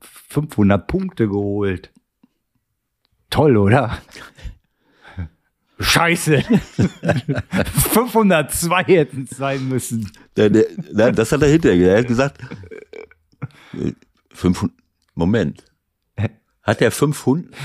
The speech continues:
Speaker 2: hat er fünfhundert
Speaker 1: Ja, ja,
Speaker 2: geholt
Speaker 1: genau.
Speaker 2: oder
Speaker 1: Ja, genau.
Speaker 2: fünfhunderteins?
Speaker 1: Fünfhundert Punkte. Fünfhundertzwei hätten sein müssen. Ja,
Speaker 2: Hat
Speaker 1: sowas.
Speaker 2: Ah, ja, der hat den fünfhundertsten Punkt geholt, oder was?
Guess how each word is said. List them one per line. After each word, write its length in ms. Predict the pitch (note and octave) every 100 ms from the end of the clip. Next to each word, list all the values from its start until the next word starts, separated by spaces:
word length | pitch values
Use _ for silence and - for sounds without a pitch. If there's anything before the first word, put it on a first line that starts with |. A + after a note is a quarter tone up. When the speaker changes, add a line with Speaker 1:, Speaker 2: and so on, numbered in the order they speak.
| C#3
Speaker 2:
hat 140 | F#2+
er 80 | A#2+
fünfhundert 520 | - C3 B2 D#3 F#3 A#2+
Speaker 1:
Ja, 40 |
ja, 40 | A#2+
Speaker 2:
geholt 140 | A#2+
Speaker 1:
genau. 120 | C3+
Speaker 2:
oder 80 | E3
Speaker 1:
Ja, 40 | D#3
genau. 80 | A#2+
Speaker 2:
fünfhunderteins? 600 | B2 C3+ C#3 A2 G#2 F#2
Speaker 1:
Fünfhundert 480 | D3+ D3 D3+ C3+ B2+
Punkte. 520 | E3+ F#3+ F#3 B2+ A#2+
Fünfhundertzwei 840 | - D#3 C#3+ C#3 B2+ A#2+ - E3
hätten 220 | D3+ C#3 F2+
sein 320 | B2 G#2 F#2
müssen. 360 | G#2 F#2 F2+ - F2 _
Ja, 160 | - F#2+
Speaker 2:
Hat 100 | F#2+
Speaker 1:
sowas. 440 | A#2+ G#2 F#2+ F2 - _ -
Speaker 2:
Ah, 100 | -
ja, 120 | G2 -
der 140 | G2+
hat 80 | C#3+
den 100 | C#3
fünfhundertsten 580 | - F3 - D#3+ C#3+ D3
Punkt 220 | F3+ D#3+
geholt, 320 | A#2 G#2 D3
oder 160 | C#3 F#2+
was? 240 | E2+ -